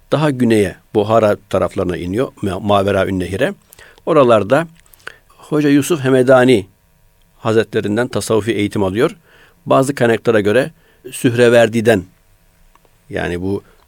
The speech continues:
Ömer Sühreverdi değil de onun amcası Abdülkahir Sühreverdi'den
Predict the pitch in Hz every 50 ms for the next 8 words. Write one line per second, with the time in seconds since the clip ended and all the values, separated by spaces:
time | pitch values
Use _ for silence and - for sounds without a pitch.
0 | _ - 101 104 110 110 104 - - 101 104 107 101 101 101 104 117 - 220 180
1 | 135 - 123 117 113 - 120 113 117 110 104 - - 104 82 - _ _ _ _
2 | _ _ - 101 101 - - 120 - - 123 120 110 107 123 107 - - 113 101
3 | 107 104 101 101 98 95 95 92 104 101 90